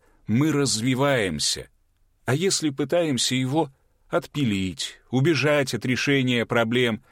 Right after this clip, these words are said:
облегчить себе жизнь, то наше усилие будет недостаточным, и мы не сможем достичь нужного уровня развития».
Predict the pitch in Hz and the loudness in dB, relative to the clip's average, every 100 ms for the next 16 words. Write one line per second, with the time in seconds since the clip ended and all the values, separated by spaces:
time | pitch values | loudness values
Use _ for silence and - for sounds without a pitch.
0 | _ - 131 147 135 208 156 - 135 135 | _ 0 2 2 0 -2 -2 -2 0 0
1 | 104 120 170 165 143 92 76 _ _ _ | 0 -2 -2 -2 -2 -4 -8 _ _ _
2 | _ - 98 123 127 107 104 - 160 156 | _ -4 0 0 0 -2 -2 -2 -2 0
3 | 135 101 131 135 - _ _ _ _ 107 | 0 0 0 0 -2 _ _ _ _ -2
4 | 117 123 120 - 151 117 - - - - | 0 0 0 0 0 0 -4 -8 -10 -12
5 | - _ - 120 143 156 143 156 175 170 | -16 _ -2 2 4 2 0 0 2 2
6 | 131 110 98 113 - 160 151 - 107 113 | 2 0 2 0 0 -4 -4 -4 0 2
7 | 147 127 135 131 123 - 123 120 104 107 | 2 0 0 0 -2 0 2 2 0 -2
8 | 107 92 95 92 78 67 57 | -2 -2 -4 -8 -8 -10 -10